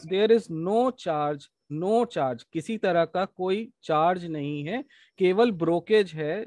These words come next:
जो normally आप, अगर आप शेयर कहीं से भी परचेज करते हैं तो भी लगती है, केवल वो नॉमिनल ब्रोकरेज है, there is no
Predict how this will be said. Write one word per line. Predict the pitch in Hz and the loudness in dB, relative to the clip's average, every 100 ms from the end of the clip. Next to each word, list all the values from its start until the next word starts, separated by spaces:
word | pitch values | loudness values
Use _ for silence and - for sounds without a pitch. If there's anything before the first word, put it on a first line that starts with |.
| 156 | -4
जो | 208 214 | 2 4
normally | 196 185 196 214 214 | 4 2 2 2 2
आप, | 196 | 2
अगर | 196 202 | 0 -2
आप | 202 | -2
शेयर | - 196 | -2 -4
कहीं | 196 165 196 | -2 -4 -4
से | 214 185 | -2 -4
भी | 214 | -4
परचेज | 214 151 - 175 - | -2 -4 -2 -6 -4
करते | 165 - 160 | -8 -6 -8
हैं | 214 - _ _ | -8 -10 _ _
तो | 185 185 | -2 2
भी | 233 | 4
लगती | 233 175 - 165 | 4 2 -4 -4
है, | 147 226 - _ - | -2 -2 -4 _ -2
केवल | 185 196 247 | 0 4 4
वो | 233 | 4
नॉमिनल | 247 190 185 208 220 220 | 2 2 0 0 0 0
ब्रोकरेज | 180 160 180 170 | -2 -6 -6 0
है, | 233 | 0
there | 185 196 | 0 0
is | 214 - 147 156 | 0 -2 -10 -4
no | 208 240 | 0 0